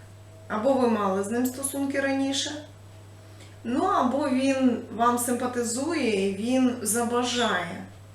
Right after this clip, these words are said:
проявитися і досягнути реалізації своїх бажань і мрій стосовно вас. Незважаючи на те, що він буде в курсі того, що ви маєте родину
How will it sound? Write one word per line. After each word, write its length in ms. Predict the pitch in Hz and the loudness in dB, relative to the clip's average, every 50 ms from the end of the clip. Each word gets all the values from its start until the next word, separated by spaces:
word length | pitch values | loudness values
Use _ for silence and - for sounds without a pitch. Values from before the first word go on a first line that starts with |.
| - - - - - - - - | -20 -20 -20 -20 -20 -18 -8 0
проявитися 1000 | 269 262 269 262 240 226 214 214 208 202 202 208 214 - - - 277 269 277 285 | 6 6 8 8 6 4 4 2 2 2 2 0 0 0 0 0 0 0 0 0
і 100 | 254 220 | 0 -2
досягнути 600 | 226 226 - - 226 226 226 220 226 254 262 294 | -2 -2 -2 0 0 2 2 2 2 0 0 0
реалізації 720 | 269 269 247 220 220 214 202 220 220 220 233 - 269 262 262 | 0 0 0 0 0 0 0 0 0 0 0 -2 -2 -2 0
своїх 720 | - - 254 254 294 320 294 247 220 202 190 185 180 - | 0 0 0 0 0 0 0 0 0 -2 -2 -4 -4 -4
бажань 540 | 190 185 190 190 190 190 175 180 180 180 190 | -2 -2 -2 -2 -2 -4 -4 -4 -4 -2 -4
і 20 | |
мрій 300 | 190 185 185 185 175 170 | -2 -4 -4 -4 -6 -8
стосовно 640 | - - - 185 190 - - 185 185 180 180 180 175 170 160 | -8 -10 -10 -6 -6 -4 -4 -4 -6 -6 -8 -10 -10 -10 -10
вас. 300 | 160 165 - - - - - - - - - - - - - - | -12 -12 -12 -12 -14 -14 -16 -20 -20 -20 -20 -20 -20 -20 -12 -4
Незважаючи 840 | 226 233 254 - - 294 302 302 294 311 285 277 269 277 285 269 | 0 2 2 2 2 2 2 4 4 4 4 4 2 2 2 2
на 80 | 277 277 | 2 2
те, 180 | 269 269 262 254 | 0 0 -2 -2
що 180 | - - 277 | -2 -2 -2
він 220 | 247 262 262 254 240 | 0 0 2 2 2
буде 260 | 240 240 220 202 202 | 2 0 0 0 0
в 140 | 202 202 - | -2 -2 -6
курсі 260 | 208 196 - - 208 | -6 -6 -6 -4 -6
того, 320 | 196 - 220 208 202 202 | -6 -4 -4 -2 -2 -2
що 220 | 202 - - 226 208 | -2 -4 -4 -4 -4
ви 160 | 202 214 208 | -2 -2 -2
маєте 540 | 208 202 202 202 190 196 196 - - 196 196 | -2 -2 0 0 0 -2 -2 -2 -2 -2 0
родину 560 | 196 196 185 196 226 277 311 320 277 220 | 0 -2 -2 -2 -2 -2 -2 -2 -2 -4